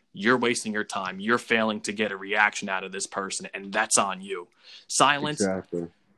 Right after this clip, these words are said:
Speaker 1: silence sometimes is the best thing. Sometimes not saying anything is the best thing.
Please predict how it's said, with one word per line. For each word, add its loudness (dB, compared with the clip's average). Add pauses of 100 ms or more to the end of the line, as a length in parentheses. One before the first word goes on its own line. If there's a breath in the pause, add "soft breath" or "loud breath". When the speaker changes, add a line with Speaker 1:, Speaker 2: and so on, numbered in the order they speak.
(160)
Speaker 1:
silence 2
sometimes -8
is -8
the -4
best -2
thing. -10
Sometimes -2 (260)
not 4
saying 2
anything -2 (380)
is -2
the 4
best 2
thing. -12